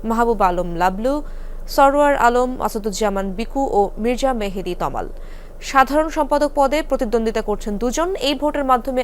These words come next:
আগামী এক বছরের জন্য অপরাধ বিষয়ক সাংবাদিকদের এই সংগঠন পরিচালনায় নেতৃত্ব নির্বাচন করবেন ভোটাররা।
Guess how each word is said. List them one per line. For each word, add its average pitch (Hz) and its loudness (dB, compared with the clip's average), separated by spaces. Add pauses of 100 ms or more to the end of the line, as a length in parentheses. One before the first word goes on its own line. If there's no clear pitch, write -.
(120)
আগামী 262 4 (180)
এক 294 2 (180)
বছরের 214 0
জন্য 165 -6
অপরাধ 233 -2
বিষয়ক 196 -4
সাংবাদিকদের 175 -4 (340)
এই 202 -2
সংগঠন 247 2
পরিচালনায় 180 -2 (300)
নেতৃত্ব 285 0
নির্বাচন 196 2
করবেন 175 -4
ভোটাররা। 165 -6